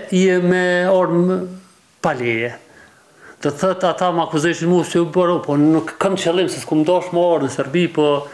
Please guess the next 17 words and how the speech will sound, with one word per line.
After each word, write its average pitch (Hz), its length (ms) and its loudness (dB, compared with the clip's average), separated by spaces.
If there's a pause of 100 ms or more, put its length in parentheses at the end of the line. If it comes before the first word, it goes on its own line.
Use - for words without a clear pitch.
(460)
terë 160 480 2
dhe 147 120 4
mjegla 156 360 2
më 147 80 -2
ka 156 120 -2
pru 151 120 2
në 147 160 4
dejem, 175 400 2
hi 170 160 2
në 147 80 0
fshat, 175 360 0
nuk 170 120 0
e 156 80 -4
kom 160 160 0
dit 170 160 -2
ku 131 160 -6
jam. 123 140 -10